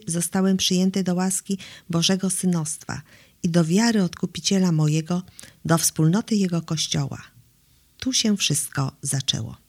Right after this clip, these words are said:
Taki to był początek jego drogi do świętości. Nie byłoby tego naszego wielkiego świętego, gdyby Paweł Apostoł nie przybył na nasz kontynent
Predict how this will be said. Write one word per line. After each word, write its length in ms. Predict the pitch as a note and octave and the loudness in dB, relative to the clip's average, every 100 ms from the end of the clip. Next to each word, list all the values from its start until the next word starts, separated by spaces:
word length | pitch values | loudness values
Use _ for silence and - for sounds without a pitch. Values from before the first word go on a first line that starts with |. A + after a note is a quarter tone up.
| _ _ _ _ _ _ _ _ _ _ _ _ _ _ _ _ _ _ | _ _ _ _ _ _ _ _ _ _ _ _ _ _ _ _ _ _
Taki 260 | - B3+ - | -6 -6 -4
to 120 | D#3+ | -2
był 120 | D#3+ | -2
początek 560 | D#3 D#3 - F#3 F#3 - | -4 -6 0 0 0 -6
jego 180 | D#3 D#3 | -4 -4
drogi 300 | D3+ D3+ D#3 | -2 -2 -2
do 100 | D3 | -2
świętości. 720 | - D3 C#3+ C#3 - - - _ _ - - - - - | -2 -2 -2 -4 -4 -6 -10 _ _ -20 -20 -20 -8 2
Nie 120 | A3+ | 4
byłoby 380 | G#3+ B3+ G#3 F3 | 6 4 2 0
tego 240 | F3+ E3+ | 0 2
naszego 400 | F3 E3+ F#3+ F3+ | 2 2 2 0
wielkiego 420 | E3+ E3+ F3 E3+ | 0 -2 -2 -2
świętego, 600 | D#3+ - D#3 D#3 E3 D#3 D#3 - - _ | -2 0 0 0 -4 -4 -6 -14 -20 _
gdyby 200 | - F3 | 0 2
Paweł 340 | F3 F#3+ G3 G3+ | 2 2 2 0
Apostoł 540 | F#3+ F#3 F#3+ - G3+ G3 | -2 0 -2 0 2 4
nie 140 | F#3+ | 4
przybył 380 | F#3 G#3 G3 F#3+ | 2 2 2 2
na 140 | F3+ | 4
nasz 200 | F3 F3 | 2 0
kontynent 600 | - D#3 D#3+ E3+ F3+ G3 | 0 0 0 0 2 0